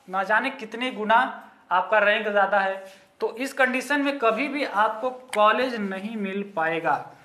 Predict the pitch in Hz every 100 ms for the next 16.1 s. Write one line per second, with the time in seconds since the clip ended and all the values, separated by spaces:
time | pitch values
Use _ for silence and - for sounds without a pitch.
0 | _ _ _ _ 175 196 240 262 - _
1 | _ _ - 262 285 277 240 269 262 233
2 | 220 233 233 214 214 220 214 220 - -
3 | _ _ _ 214 208 165 143 131 127 131
4 | 127 - _ _ _ _ _ _ 202 202
5 | 220 226 185 180 190 185 190 180 165 156
6 | 151 143 139 - _ _ _ _ _ _
7 | _ _ _ - 233 269 233 254 294 240
8 | 247 214 240 262 311 320 - 208 247 247
9 | 190 180 247 254 233 214 220 220 220 214
10 | 220 214 - 185 185 196 190 180 175 180
11 | 180 208 - 156 202 208 196 190 190 196
12 | 226 220 170 190 190 220 202 160 156 143
13 | 135 - - - _ 240 254 240 294 285
14 | - 220 277 269 202 196 254 269 262 240
15 | 254 233 214 208 240 254 247 202 196 233
16 | 277